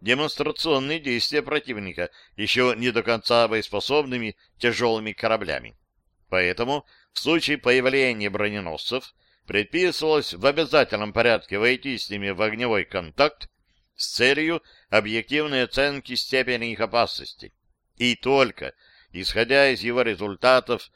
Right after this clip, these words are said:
либо принять бой при благоприятных условиях, либо быстро от них оторваться, пользуясь превосходством в скорости.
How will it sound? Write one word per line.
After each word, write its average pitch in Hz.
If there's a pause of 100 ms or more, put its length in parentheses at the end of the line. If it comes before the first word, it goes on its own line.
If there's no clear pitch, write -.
(240)
либо 123
принять 110
бой 110
при 139
благоприятных 113
условиях, 123 (420)
либо 135 (240)
быстро 120
от 110
них 101
оторваться, 104 (380)
пользуясь 156
превосходством 139 (120)
в -
скорости. -